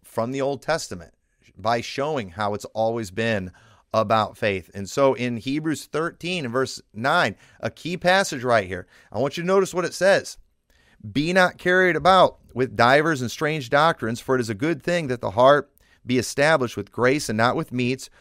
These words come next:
which have not profited them that have been occupied therein. We have an altar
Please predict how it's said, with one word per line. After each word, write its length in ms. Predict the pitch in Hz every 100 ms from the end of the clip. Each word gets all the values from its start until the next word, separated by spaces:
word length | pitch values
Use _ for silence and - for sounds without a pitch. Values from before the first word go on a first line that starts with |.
| _
which 160 | - 117
have 160 | 143 127
not 300 | 147 180 -
profited 520 | 180 220 - 123 98
them 360 | 104 101 127 - _ _
that 80 | 127
have 100 | 135
been 120 | 147
occupied 560 | 147 180 - 131 113 104
therein. 400 | 101 87 71 _ _ _ _ _ -
We 260 | 113 202
have 280 | 247 220 214
an 80 | 175
altar 600 | 180 220 - 113 104 131